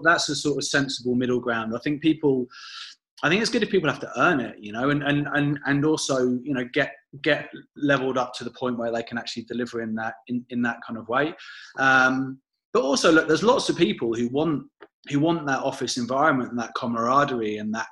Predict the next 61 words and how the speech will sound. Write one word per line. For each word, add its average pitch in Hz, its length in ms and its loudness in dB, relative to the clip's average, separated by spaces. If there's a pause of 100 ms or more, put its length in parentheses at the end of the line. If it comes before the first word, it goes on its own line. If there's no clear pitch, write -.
kind 113 200 -4
of, 113 180 -6
you 143 80 -2
know, 123 60 -2
who 131 160 -4
enjoy 143 380 2
working 120 460 -4
in 117 100 0
that 135 200 2
and 120 140 -4
find 139 180 0
it 120 60 -6
quite 135 220 -2
hard 160 260 4
actually 107 300 -10
sat 110 160 -10
at 110 260 -8
home 110 180 -6
five 113 240 -4
days 110 260 -6
a 107 60 -6
week. 104 220 -8
So 123 280 -2 (440)
I 139 60 0
think, 185 260 2 (1080)
I 131 80 0
think 208 300 -4
flexibility 131 920 -2 (200)
is 123 120 -6
the 120 100 -2
answer, 170 340 0
and 190 140 0
I 143 40 2
don't 156 240 2
think 135 160 -4
it's, 120 240 -6
you 139 80 -2
know, 120 100 -2
it's, 127 320 -4
it's 143 220 -4
not 143 140 0
a 131 40 -6
black - 300 0
or 127 40 -2
white 131 240 0
thing. 180 180 -4
It's, 139 240 -4
it's 127 200 -4
about 131 240 2
that 120 120 -6
grey 131 240 2
in 139 80 2
the 135 60 2
middle 165 300 0
where 120 240 0
it 113 140 -8
probably 113 320 -4
is 110 100 -6
actually 110 360 -8
the 107 80 -6
right, 107 260 -8